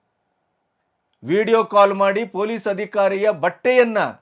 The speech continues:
ಕಳಚುವ ಮಟ್ಟಕ್ಕೆ ಒಬ್ಬ ಎಂ ಪಿ ಬರ್ತಾನೆ ಅಂತಾದ್ರೆ ನನಗೊಂದು ಡೌಟ್ ಬರ್ತಾ ಇದೆ,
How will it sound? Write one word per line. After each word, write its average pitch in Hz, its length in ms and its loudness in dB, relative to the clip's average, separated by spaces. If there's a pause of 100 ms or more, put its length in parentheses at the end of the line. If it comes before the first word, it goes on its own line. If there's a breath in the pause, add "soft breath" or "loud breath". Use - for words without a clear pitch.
(380)
ಕಳಚುವ 185 480 -4
ಮಟ್ಟಕ್ಕೆ 160 480 -8
ಒಬ್ಬ 165 260 -4
ಎಂ 151 280 -8
ಪಿ 226 140 -6
ಬರ್ತಾನೆ 165 440 -6
ಅಂತಾದ್ರೆ 113 540 -12 (2000)
ನನಗೊಂದು 175 400 -6
ಡೌಟ್ 165 300 -8
ಬರ್ತಾ 117 300 -14
ಇದೆ, 82 280 -20